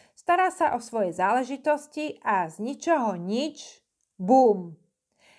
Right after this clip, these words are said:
Vynorí sa diabol a všetká jej dobrá práca stráca energiu. Začne pokrivkávať,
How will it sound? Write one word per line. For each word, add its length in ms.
Vynorí 320
sa 160
diabol 720
a 240
všetká 640
jej 160
dobrá 400
práca 720
stráca 720
energiu. 720
Začne 480
pokrivkávať, 1040